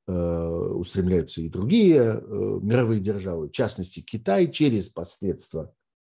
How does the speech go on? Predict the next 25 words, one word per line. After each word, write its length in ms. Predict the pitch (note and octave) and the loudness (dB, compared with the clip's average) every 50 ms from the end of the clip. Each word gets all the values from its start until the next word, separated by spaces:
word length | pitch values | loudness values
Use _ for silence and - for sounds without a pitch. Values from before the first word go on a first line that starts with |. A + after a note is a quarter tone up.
| _ _ _ _ _ _ _ _ _ | _ _ _ _ _ _ _ _ _
э, 340 | G#2+ G2 F#2+ F#2 F2+ F2+ F2+ | -2 0 2 2 2 2 0
стран 340 | - - - G#2+ G#2+ G2+ F2 | -2 0 0 2 2 2 0
Центральной 520 | - F2+ E2+ - G2 G2 F#2 F2+ F#2 F#2 | -2 -4 -4 -2 0 0 2 2 2 0
Азии, 520 | G#2+ C3 C#3+ C3 A2 G#2+ G2 F#2 F2+ E2+ D#2+ | 0 2 0 0 0 0 -2 -2 -2 -4 -6
Казахстана, 760 | - - F2+ D#2+ F2 - - - - B2 C3 C3 A2+ G2 F2+ | -8 -10 -10 -10 -10 -10 -10 -8 -4 -2 -2 0 -2 -2 -4
которые 340 | - - - F2 D#2 E2 D2+ | -6 -4 -4 -4 -4 -4 -6
в 40 | D#2 | -10
У 20 | |
Д 80 | C#2 - | -8 -6
К 100 | - E2 | -6 -4
Б 120 | D2+ E2+ | -4 -4
входят 500 | - - - - C3+ C3+ A2+ G2 F#2 - - - - | -4 -6 -2 0 2 2 2 0 -2 -4 -8 -6 -2
и 420 | G2 G2 F#2+ F#2 F2+ F2 F2 - - F2 D2 - - _ | 0 2 2 4 4 2 2 0 -4 -8 -10 -12 -14 _
в, 160 | - E2+ E2 E2+ | -10 -8 -8 -8
в 80 | - | -8
которых 460 | - - F#2+ - G#2+ F#2+ D#2+ - - | -8 -8 -4 -2 -2 -2 -2 -4 -4
влияние 420 | F2 G2+ G#2 A2 G2+ F2+ D#2+ D#2 D2 | -2 2 2 4 2 2 0 -4 -6
Китая 420 | - - E2 - E2+ D#2+ D#2 D2+ | -10 -12 -8 -6 -6 -6 -4 -6
оказывается 500 | E2 - - F2 E2 E2+ D#2+ D2+ - - | -8 -8 -8 -6 -6 -6 -8 -8 -10 -12
все 200 | - - - F#2 | -12 -10 -8 -8
более 280 | F#2+ G2 F2 E2 E2 E2 | -6 -4 -4 -4 -4 -6
и 40 | D#2+ | -6
более 400 | F2 F2 E2 D#2 D#2 D#2 F#2 - _ _ _ _ _ _ _ _ _ _ _ _ | -6 -6 -6 -6 -6 -8 -10 -14 _ _ _ _ _ _ _ _ _ _ _ _
заметным. 720 | - E2+ F2+ G2 G2+ C3+ F#3+ G3 G3 - D#3+ B2+ B2 - _ _ _ _ _ _ _ _ _ _ _ _ _ _ - | -10 -4 -2 2 4 4 4 4 2 0 -4 -4 -4 -6 _ _ _ _ _ _ _ _ _ _ _ _ _ _ -6
Э, 460 | A#2 A2 G#2+ G#2+ G#2+ G#2+ G#2 G#2 - | -2 0 0 2 2 2 0 0 -2